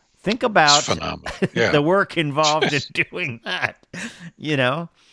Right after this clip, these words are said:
Speaker 1: Uh, he integrated this very cool hood scoop that looks factory, doesn't it?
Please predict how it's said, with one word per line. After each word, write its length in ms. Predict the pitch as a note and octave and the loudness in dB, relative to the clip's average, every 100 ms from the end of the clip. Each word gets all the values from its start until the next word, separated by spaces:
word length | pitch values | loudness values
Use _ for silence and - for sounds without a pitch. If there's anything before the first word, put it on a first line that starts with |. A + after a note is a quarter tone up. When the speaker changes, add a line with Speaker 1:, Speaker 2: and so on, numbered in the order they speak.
| _ _ _ | _ _ _
Speaker 1:
Uh, 320 | B2 A#2+ A#2+ | 0 2 0
he 160 | A#2+ C3+ | -2 -6
integrated 640 | C#3 E3 D#3+ C#3+ D#3 C#3+ A#2+ | -2 -2 0 0 0 -2 -4
this 160 | A#2 | -6
very 380 | G2 B2+ D3+ D3+ | 0 2 2 -2
cool 540 | - C#3 C#3 C3 B2+ | -6 -4 -2 0 -2
hood 260 | A2 D#3+ D3 | -2 -2 -4
scoop 380 | - A2 F#2 - | -8 -8 -8 -6
that 180 | G#2+ G#2+ | -6 -6
looks 180 | B2+ | -8
factory, 680 | - - C3 D3 - D#2 F2 _ | -10 -4 -4 -4 -10 -12 -14 _
doesn't 240 | - G#2+ D3 | -8 -6 -6
it? 160 | G#3 | -10